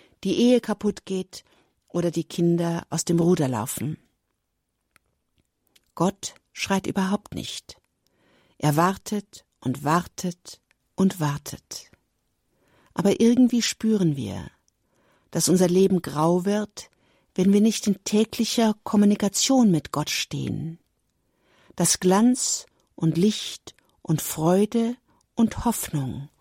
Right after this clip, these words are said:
unmerklich schwinden. Wir müssen lernen, dass das Dringende nicht ständig das Wichtige verdrängt. Ein Beispiel.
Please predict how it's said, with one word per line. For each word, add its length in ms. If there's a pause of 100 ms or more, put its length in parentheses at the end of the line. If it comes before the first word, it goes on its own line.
(420)
unmerklich 1120
schwinden. 800 (2500)
Wir 120
müssen 280
lernen, 600 (380)
dass 460 (120)
das 280
Dringende 880
nicht 340
ständig 640
das 240
Wichtige 420
verdrängt. 800 (720)
Ein 160
Beispiel. 520